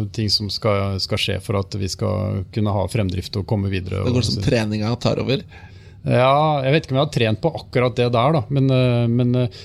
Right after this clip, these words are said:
Speaker 1: jeg må si, jeg også egentlig når jeg, jeg kom til denne jobben, så, eh, så hadde jeg en, eh, gjennomgang med meg selv på at, eh, nå har vi fartøyer ute på, eh, mange <laughs> verdenshav, holdt jeg på å si. Vi har ubåter i Barentshavet hele tiden og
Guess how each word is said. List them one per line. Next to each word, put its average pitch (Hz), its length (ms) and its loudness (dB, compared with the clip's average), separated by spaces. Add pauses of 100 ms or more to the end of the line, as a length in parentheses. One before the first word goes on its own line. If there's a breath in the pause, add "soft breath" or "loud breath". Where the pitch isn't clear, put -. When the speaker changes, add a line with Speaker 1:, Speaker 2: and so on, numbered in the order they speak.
Speaker 1:
jeg - 320 -4
må 185 80 4
si, 170 160 0
jeg 151 160 -2
også 160 160 0
egentlig 139 320 0
når 143 80 2
jeg, - 160 -4
jeg - 160 -2
kom 113 320 0
til 120 320 0
denne 110 220 2
jobben, 107 340 0
så, 131 220 2 (760 loud breath)
eh, 117 720 0 (180)
så 127 240 2
hadde 120 300 0
jeg 110 260 2
en, 120 280 0
eh, 113 400 2
gjennomgang 107 520 2
med 110 160 2
meg 120 140 2
selv 185 320 2
på 143 100 2
at, 127 240 0
eh, 123 160 2
nå 123 240 2 (160)
har 104 240 2
vi 117 80 0
fartøyer 110 640 0
ute 117 320 -2 (400)
på, 107 140 0 (240)
eh, 113 500 0
mange 117 440 2
<laughs> 120 40 2
verdenshav, 113 480 2
holdt 120 240 -2
jeg 113 80 -4
på 123 80 2
å - 60 0
si. 147 100 2
Vi 135 160 0
har 110 240 2
ubåter 110 600 2
i - 20 2
Barentshavet 113 560 2
hele 110 160 0
tiden 117 240 2
og 120 80 0